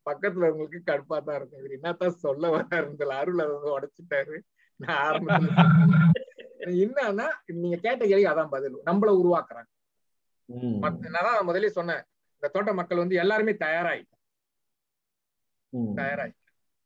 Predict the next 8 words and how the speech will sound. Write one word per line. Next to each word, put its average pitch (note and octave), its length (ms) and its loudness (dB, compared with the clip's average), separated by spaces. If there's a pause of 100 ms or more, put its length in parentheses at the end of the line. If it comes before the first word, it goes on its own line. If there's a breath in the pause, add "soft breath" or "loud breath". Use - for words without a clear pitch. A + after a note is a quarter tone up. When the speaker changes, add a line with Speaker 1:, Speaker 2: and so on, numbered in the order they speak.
(120)
Speaker 1:
பண்ணணும் F#3 380 -2
அப்படின்ற C#3 300 -8
ஒரு C3 280 -8
போலீஸா D#3+ 380 0
பார்ப்போம் B2+ 460 -8 (840)
அப்படின்ற B2+ 320 -14
இதுக்கு D3+ 260 -8
வந்துட்டாங்க. - 340 -20